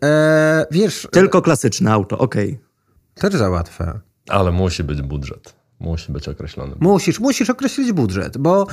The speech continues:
Speaker 1: tak
Speaker 3: Ja
Speaker 1: to
Speaker 3: mam
Speaker 1: jest,
Speaker 3: swój
Speaker 1: to,
Speaker 3: typ.
Speaker 1: tak to ci powiem, że wiesz, jakby w każdym możliwym samochodzie, że nie wiem, bierzesz stare Porsche, bierzesz starego Jaguara, stare Ferrari dwieście pięćdziesiąt G T i wyjeżdżasz, jakby wiadomo, że się wyróżnisz, no.
Speaker 2: Okej, pół miliona.
Speaker 3: Złotych?
Speaker 1: Złotych.
Speaker 2: Złotych.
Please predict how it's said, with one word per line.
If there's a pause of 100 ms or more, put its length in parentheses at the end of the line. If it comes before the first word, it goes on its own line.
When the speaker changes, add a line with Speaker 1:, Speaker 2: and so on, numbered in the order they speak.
(240)
Speaker 1:
tak
Speaker 3:
Ja
Speaker 1:
to
Speaker 3:
mam
Speaker 1:
jest,
Speaker 3:
swój
Speaker 1:
to, (200)
Speaker 3:
typ.
Speaker 1:
tak
to
ci
powiem,
że
wiesz,
jakby
w
każdym
możliwym
samochodzie,
że
nie
wiem,
bierzesz (300)
stare
Porsche,
bierzesz
starego
Jaguara,
stare
Ferrari
dwieście
pięćdziesiąt
G
T
i
wyjeżdżasz,
jakby
wiadomo,
że
się
wyróżnisz,
no.
Speaker 2:
Okej,
pół
miliona. (640)
Speaker 3:
Złotych?
Speaker 1:
Złotych.
Speaker 2:
Złotych.